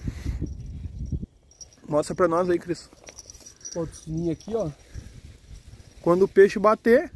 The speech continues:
Speaker 1: vocês vão ver aí no vídeo, né? Diversas vezes o barulho aí.
Speaker 2: Barulhinho de sininho, né?
Speaker 1: Porque aí, aí tu consegue, ah, assar uma carne, ficar ali com, com o pessoal. Quando tu escutar o barulho do sininho, tu sabe que o peixe tá batendo aqui.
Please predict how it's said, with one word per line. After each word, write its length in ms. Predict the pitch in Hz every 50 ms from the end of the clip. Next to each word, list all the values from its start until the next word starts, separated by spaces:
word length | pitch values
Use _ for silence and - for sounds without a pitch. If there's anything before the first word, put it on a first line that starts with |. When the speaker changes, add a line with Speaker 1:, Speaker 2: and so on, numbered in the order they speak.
| - -
Speaker 1:
vocês 200 | - - 190 175 180
vão 140 | 190 180
ver 140 | 175 180 202
aí 100 | 208 233
no 120 | 240 233 202
vídeo, 320 | 160 190 240 269 240 262
né? 120 | 208 185 190
Diversas 480 | 175 165 170 175 202 - 226 202 170
vezes 240 | 170 180 196 214 180
o 100 | 196 175
barulho 380 | 165 156 156 156 165 185 202 185
aí. 100 | 185 240
Speaker 2:
Barulhinho 400 | 254 175 170 170 180 185 190 196
de 100 | 165 -
sininho, 580 | - - 185 170 165 175 190 190 175 156 147 143
né? 80 | 156 151
Speaker 1:
Porque 220 | - 175 170 - 196
aí, 180 | 196 185 196
aí 100 | 202 226
tu 140 | - - 233
consegue, 680 | - 240 240 226 - 254 247 277 254 254 214 180 160 135 - _ -
ah, 400 | 165 156 151 151 147 139 - 156
assar 180 | 160 - 185 185
uma 160 | 190 190 185
carne, 480 | - - 190 202 226 247 247 226 196 165
ficar 220 | - - - 180
ali 160 | 175 175 196
com, 260 | - - 202 190 190
com 200 | 180 - 190 185
o 60 | 180 165
pessoal. 460 | 190 190 - - 196 190 214 240 - - - - - - - - - - - - - - -
Quando 300 | - 196 202 214 214 220
tu 340 | - - 220 220 220 220 202 - - -
escutar 400 | - - - 220 - - 208 214
o 60 | 208
barulho 200 | 196 214 220 220
do 60 | 196
sininho, 380 | - - 226 208 214 220 233 233
tu 100 | - 226
sabe 280 | - - 226 226 220
que 240 | - - 240 233 240 233
o 60 | 220
peixe 280 | - 233 226 214 -
tá 120 | - 233 226
batendo 380 | 233 240 - - 226 226 233
aqui. 240 | 247 - - 196 180